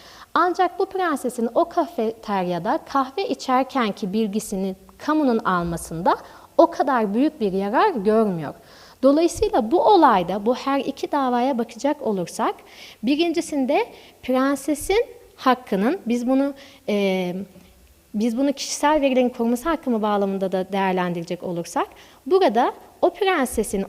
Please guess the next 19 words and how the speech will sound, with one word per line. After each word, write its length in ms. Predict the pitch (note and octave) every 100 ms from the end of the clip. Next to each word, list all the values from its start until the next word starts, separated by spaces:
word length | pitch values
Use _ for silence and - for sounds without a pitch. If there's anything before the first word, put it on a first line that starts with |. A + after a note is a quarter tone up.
| -
o 140 | C#4+
kahve 400 | C#4 C4 A#3+ F#4+
içerkenki 640 | G4+ - D4 C4 A#3+ A3+ A3+
fotoğrafının 760 | - - A3+ A3 G#3+ C#4 F4+
yayınlanması 840 | F4+ A#3 G3+ F#3 F3 E3+ E3+ - E3+
durumunda 580 | E3+ D#3 D#3+ F3 D4+ B4+ - - - _
bu, 300 | G#3+ D4+ A4 - - - -
bundan 520 | G#3+ C4 C4 D4+ F#4+ A4 -
kamunun 340 | F#4+ F#4+ D#4 C#4
haberdar 720 | - A#3+ B3 A#3+ A#3+ C#4 C#4
olması, 640 | A3+ F#3+ D#3+ D#3+ F#3 G3+ D#4 - - -
bundan 480 | A#3 C4+ C#4+ D#4
toplumun 520 | D#4 - C#4+ C4 C4 C4+
o 100 | D4
prensesin 560 | - D4 C#4 C4+ - C#4+
evet 220 | C4+ C4+
bu 280 | C#4 E4 F4 - -
kafeteryaya 640 | - C#4+ C#4 C#4 B3+ B3 A#3+
gelip 300 | A3+ C4